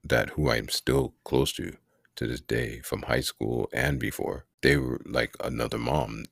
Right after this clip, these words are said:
And I don't mean it in a diminishing, diminishing my mom.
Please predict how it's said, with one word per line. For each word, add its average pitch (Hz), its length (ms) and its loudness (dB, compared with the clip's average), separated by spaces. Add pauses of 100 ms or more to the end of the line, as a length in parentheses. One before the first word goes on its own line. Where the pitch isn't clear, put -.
And 69 200 0
I 65 40 4
don't 67 180 0
mean 131 160 -2
it 120 120 -2
in - 180 -4
a 120 60 -2
diminishing, 127 560 -2 (140)
diminishing 131 600 0
my 117 220 2
mom. 104 320 -2